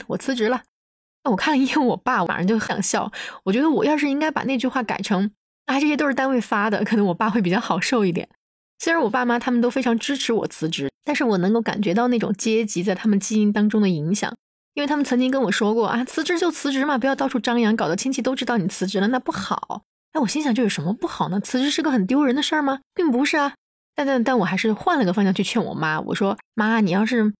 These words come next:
看着万一我们家各路的亲戚朋友同学哈，他们正好有适合我的工作，你在这儿藏着掖着，那不是错过很好的机会了吗？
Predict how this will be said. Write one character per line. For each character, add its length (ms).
看 160
着 180
万 260
一 80
我 160
们 80
家 220
各 200
路 120
的 220
亲 120
戚 100
朋 160
友 80
同 180
学 200
哈， 160
他 120
们 100
正 180
好 200
有 220
适 200
合 120
我 100
的 80
工 200
作， 260
你 160
在 160
这 80
儿 220
藏 240
着 100
掖 220
着， 120
那 100
不 120
是 60
错 180
过 100
很 120
好 140
的 100
机 220
会 160
了 80
吗？ 240